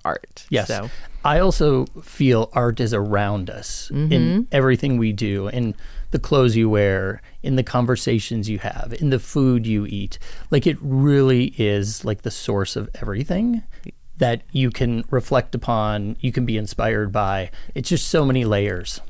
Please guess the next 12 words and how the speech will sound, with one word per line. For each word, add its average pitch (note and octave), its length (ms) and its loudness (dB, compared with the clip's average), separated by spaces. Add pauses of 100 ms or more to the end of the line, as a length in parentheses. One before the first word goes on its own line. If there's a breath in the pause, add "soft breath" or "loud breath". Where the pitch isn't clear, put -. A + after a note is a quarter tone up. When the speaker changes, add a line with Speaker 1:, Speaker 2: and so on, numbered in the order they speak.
Speaker 1:
Yes, G#3 580 -2 (140)
I D#3+ 100 2
love F3 220 0
that. C3 360 0
I E3 140 2
believe D3+ 320 -2
that - 220 -4
too. - 280 -8 (200)
I D3 100 -2
think, D3 320 -6 (340)
you D3+ 160 -2
know, C3 280 -2